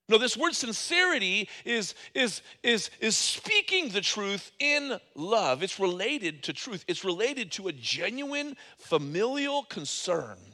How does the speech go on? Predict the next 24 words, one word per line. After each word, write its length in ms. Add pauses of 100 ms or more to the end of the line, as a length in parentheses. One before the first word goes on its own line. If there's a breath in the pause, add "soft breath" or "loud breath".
(400)
for 60
your 120
brother 320
or 100
sister 400
in 160
Christ. 460 (1800)
I 60
think 180
about 180
the 60
show 340
American 500
Idol. 280
Anybody 360
ever 100
watch 320
the 80
show 240
American 380
Idol? 260 (1500 soft breath)
In 80
the 80
show, 540